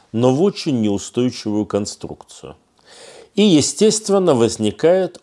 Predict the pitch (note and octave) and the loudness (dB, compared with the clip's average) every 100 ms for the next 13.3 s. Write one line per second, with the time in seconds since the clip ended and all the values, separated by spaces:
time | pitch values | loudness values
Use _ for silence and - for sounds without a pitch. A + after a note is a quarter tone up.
0 | - F3+ G3+ - G3 - G#2 G2+ - A#2 | -2 -2 0 -2 -4 0 -2 -2 -2 -2
1 | A#2+ A#2 A2 - A2+ A2 F#2 E2 D2 D2 | 0 -2 -8 -6 -4 -4 -4 -8 -10 -18
2 | _ _ _ - G#2 A2+ B2+ G2 G#2 - | _ _ _ -12 -6 -2 -2 -2 -6 -6
3 | D#3 - _ - G#2 A#2 B2 A#2 A#2+ A2+ | -12 -14 _ -4 -4 -2 0 2 2 0
4 | G#2 - G2+ A#2 F3 - E3+ A#2+ - G2 | -4 -8 -8 -6 -8 -8 -10 -8 -6 -6
5 | G2+ - F#2+ B2 C#3+ B2+ - A2 A2 - | -4 -4 -2 0 -2 -2 -6 -6 -4 -6
6 | - G2+ G#2+ G#2+ D#2 C#2+ - - _ _ | -4 -2 -4 -6 -8 -10 -14 -18 _ _
7 | _ _ _ _ - - - - - - | _ _ _ _ -20 -20 -20 -20 -20 -20
8 | - _ _ - F3+ - C#3 C#3 C#3 B2 | -20 _ _ 0 0 2 2 2 2 0
9 | A#2+ - - - G#2 E2+ G2 B2 F3 F#3+ | 0 -2 -6 -4 -2 0 0 0 -2 -2
10 | - G#2+ C3 C3 B2+ A2+ A2 A#2 A#2+ B2 | -4 -4 -2 -2 0 0 0 -2 -2 0
11 | A2+ C3 A#2 - F#2+ G#2 G#2+ D3 D#3+ D3+ | 2 2 2 -2 -2 -2 -2 -4 -4 -6
12 | B2+ - C#3+ G2+ D#2 - - A2 F#2+ G2+ | -10 -10 -8 -6 -8 -10 -6 -4 -2 -2
13 | B2 C#3+ | -2 -4